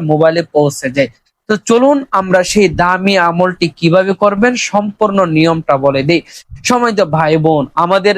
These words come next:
সবার মনেই কিন্তু কোনো না কোনো আশা আছে, কোনো কিছু আমরা মনের ভিতরে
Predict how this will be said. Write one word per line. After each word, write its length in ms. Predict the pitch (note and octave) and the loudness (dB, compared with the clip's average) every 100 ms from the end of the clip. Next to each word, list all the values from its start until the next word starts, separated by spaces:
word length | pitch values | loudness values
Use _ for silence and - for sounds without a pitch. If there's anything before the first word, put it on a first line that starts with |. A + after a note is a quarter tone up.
| F#3+ - - | -4 -4 -2
সবার 480 | F#3+ G3 A3+ A#3 A3+ F#3+ | 0 2 2 2 0 2
মনেই 300 | F3+ G3 B3+ A#3 A#3 | 2 2 2 0 -2
কিন্তু 320 | G#3+ - F3+ D#3+ - | -4 0 -2 -2 -2
কোনো 180 | A#3+ A3+ G#3+ | -2 0 0
না 60 | G#3 | 0
কোনো 160 | A3 G#3+ - G3 | 0 0 0 0
আশা 260 | G3 - F3+ F3 | -2 -2 0 -2
আছে, 260 | - D#3 C#3+ - _ _ _ | -2 -2 -2 -4 _ _ _
কোনো 160 | G#3 G#3 F#3 | -2 0 0
কিছু 200 | F#3 G3 F3+ | 0 0 0
আমরা 280 | F3+ F3+ E3+ D3 - - _ F3+ | 0 0 0 -2 -8 -20 _ -2
মনের 280 | F#3 F#3 F3+ | 0 0 0
ভিতরে 300 | E3+ - F3 | 0 2 2